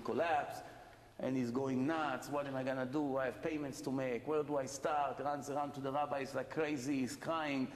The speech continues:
"My life destroyed." This, uh, some people, unfortunately, even kill themselves in situations like this. So the situation is, once Hashem took away everything,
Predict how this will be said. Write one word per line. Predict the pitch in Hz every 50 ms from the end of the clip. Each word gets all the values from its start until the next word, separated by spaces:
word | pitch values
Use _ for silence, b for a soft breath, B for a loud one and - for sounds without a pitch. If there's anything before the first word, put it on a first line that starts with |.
| B B B B B B B
"My | - 123 139 147
life | 143 147 160 156 135 117
destroyed." | 143 135 127 - - 156 156 160 160 151 147 139 127 123
This, | 139 139 127 -
uh, | 147 151 151 147 143 135
some | - 147 156 151 131
people, | 151 160 139 143 151 139
unfortunately, | 139 135 120 - 160 147 127 - 143 139 139
even | 131 135 135 127
kill | - 170 165 151
themselves | 156 147 139 - - 143 135 -
in | 135 139
situations | 123 - 131 123 - 139 139 139 127 - 135 131 117 113
like | 127 120 110 -
this. | 127 131 127 113 - - B B B B B B B B B B B B
So | - 139 139
the | 139 131 123
situation | - 151 139 123 147 151 170 185 165 - 160 156 165 190
is, | 196 180 165 156 143 139 127 -
once | 135 139 156 185 202 202 180 147 - - - - - -
Hashem | 135 127 - - - 160 165 151
took | - - 160 156 -
away | 139 143 139 135 147
everything, | 160 175 185 190 156 - - 139 131 131 127 127 131